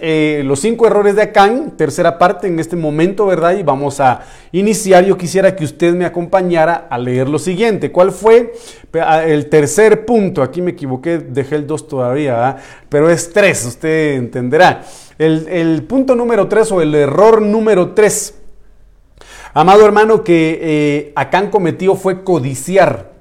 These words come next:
codiciar y tomar.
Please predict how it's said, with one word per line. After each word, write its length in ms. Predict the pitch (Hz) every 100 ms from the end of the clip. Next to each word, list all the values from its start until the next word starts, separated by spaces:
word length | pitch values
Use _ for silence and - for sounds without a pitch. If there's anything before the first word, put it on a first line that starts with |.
| _ _ -
codiciar 800 | 160 151 135 - 208 233 311 - - _ _ _ -
y 380 | 226 233 - - _ -
tomar. 640 | 202 190 247 247 147